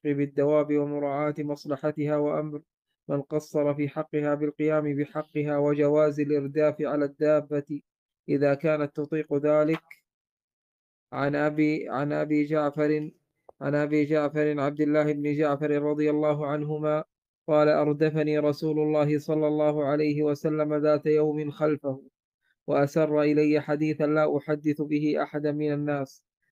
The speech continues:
وكان أحب ما است-، ما استتر به رسول الله صلى الله عليه وسل-، وسلم لحاجته هدف أو حائش،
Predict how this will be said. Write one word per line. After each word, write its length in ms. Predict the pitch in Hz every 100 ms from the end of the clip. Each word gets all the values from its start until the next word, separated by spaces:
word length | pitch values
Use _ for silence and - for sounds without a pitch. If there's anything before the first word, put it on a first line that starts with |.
| _
وكان 380 | 160 143 160 156
أحب 460 | 151 147 160 151 156
ما 200 | 147 151
است-، 240 | - 165
ما 320 | 156 147 147
استتر 520 | 143 - 160 160 151
به 260 | 151 156 156
رسول 340 | 151 151 160
الله 340 | 151 151 151 151
صلى 280 | 147 151 151
الله 360 | 151 151 151
عليه 360 | 143 151 151 151
وسل-، 440 | 147 151 156 -
وسلم 720 | 147 143 160 156 156 151 151 - _ _ _ -
لحاجته 960 | 160 160 151 151 156 156 151 156 151 156
هدف 320 | 156 147 156
أو 400 | 151 - 156 143
حائش، 600 | - 156 156 156 147